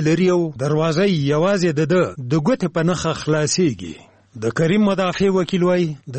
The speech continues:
څارنوالۍ د تحقیق په بهیر کې هیڅ داسې یوه پټه خونه ونه موندل شوه. که څه هم لوی څارنوالۍ له ارزونې وروسته د کرام الدین کریم د نیولو حکم وکړ او ممنوع الخروج یې اعلان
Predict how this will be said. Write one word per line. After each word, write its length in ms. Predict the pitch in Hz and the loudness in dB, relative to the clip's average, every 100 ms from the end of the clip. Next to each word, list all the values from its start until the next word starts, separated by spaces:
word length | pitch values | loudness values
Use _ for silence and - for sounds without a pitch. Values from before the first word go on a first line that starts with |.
| - | -2
څارنوالۍ 680 | 165 160 165 170 175 220 214 | 0 0 2 2 2 2 0
د 160 | 170 - | -2 0
تحقیق 480 | 170 139 - 208 - - | -2 -2 -2 -4 -4 -4
په 80 | |
بهیر 400 | 156 151 151 208 - | 0 0 2 0 0
کې 80 | 156 | -2
هیڅ 140 | 160 - | 0 0
داسې 360 | 143 175 202 - 170 | 0 0 0 0 2
یوه 160 | 165 160 | 2 0
پټه 260 | 202 202 | -2 -2
خونه 320 | 165 175 175 120 135 | -2 0 0 -2 -4
ونه 340 | 143 160 220 | 0 2 4
موندل 360 | 196 139 104 101 - | 2 0 -4 -8 -8
شوه. 200 | - - - _ _ - | -10 -16 -20 _ _ -6
که 80 | 156 | -2
څه 140 | - 170 | 0 0
هم 140 | 220 185 | 2 2
لوی 160 | 214 | 2
څارنوالۍ 720 | 190 175 175 175 165 165 190 196 | 2 0 0 2 2 0 0 0
له 60 | 165 165 | 0 0
ارزونې 380 | 147 151 190 196 | -2 0 0 2
وروسته 460 | 175 185 - - - - | 2 0 -2 -6 -12 -8
د 60 | 135 - | -6 -2
کرام 320 | 156 160 170 | 0 2 2
الدین 320 | 165 196 220 | 2 2 2
کریم 400 | 196 165 170 196 135 98 120 | 0 0 2 0 0 -4 -2
د 120 | 151 | 0
نیولو 300 | 170 190 214 156 | 2 2 2 2
حکم 320 | 190 - 165 | 0 0 0
وکړ 280 | 175 202 185 | 0 0 0
او 240 | 185 185 160 | 0 0 -2
ممنوع 440 | 147 160 165 170 170 | -2 0 2 2 2
الخروج 480 | 147 151 180 233 196 | 0 0 2 2 2
یې 160 | 175 170 | 2 2
اعلان 360 | 160 185 165 | 0 0 -2